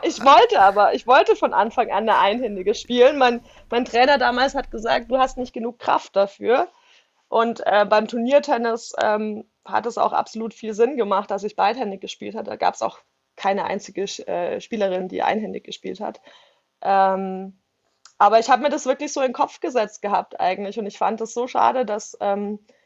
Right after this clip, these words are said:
also ich hab als, als, als ich angefangen hab, hab ich wirklich einhändig und beidhändig im Wechsel gespielt.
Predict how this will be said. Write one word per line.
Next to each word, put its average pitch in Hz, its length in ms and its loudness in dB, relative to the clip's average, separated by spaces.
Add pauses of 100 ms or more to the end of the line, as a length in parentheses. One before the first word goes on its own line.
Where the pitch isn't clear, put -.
(160)
also 208 160 -2
ich 214 80 -8
hab 220 120 4
als, 214 260 0
als, 208 240 -8 (120)
als 208 180 -2
ich - 80 -2
angefangen 277 540 -2
hab, 240 120 -2
hab 233 140 -2
ich 233 160 -8
wirklich 233 320 -6
einhändig 226 480 -4
und 214 140 -10
beidhändig 208 420 -2
im 190 140 -12
Wechsel 277 320 -10
gespielt. 294 560 -8